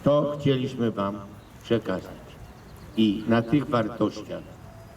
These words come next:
budujcie wasze życie. A potem zapewniam was, że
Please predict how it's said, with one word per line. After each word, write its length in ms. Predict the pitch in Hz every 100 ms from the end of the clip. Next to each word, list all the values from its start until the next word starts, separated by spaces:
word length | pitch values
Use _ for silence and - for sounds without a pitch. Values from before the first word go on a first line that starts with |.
| -
budujcie 440 | 139 151 139 -
wasze 380 | - 90 - - 87
życie. 300 | - - - - - - - - - - - -
A 140 | 139
potem 460 | - 185 185 143 127 120 - - - - - - - -
zapewniam 580 | 127 120 151 139 139 123
was, 240 | 135 131
że 380 | 117 113 117